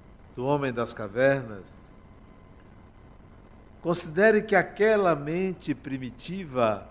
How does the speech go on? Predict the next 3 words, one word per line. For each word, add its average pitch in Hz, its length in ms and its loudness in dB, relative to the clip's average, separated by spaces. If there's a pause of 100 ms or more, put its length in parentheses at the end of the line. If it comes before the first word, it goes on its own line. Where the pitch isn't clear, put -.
continha 165 1040 -2 (1800)
certos 151 800 -2 (160)
automatismos 143 1700 -6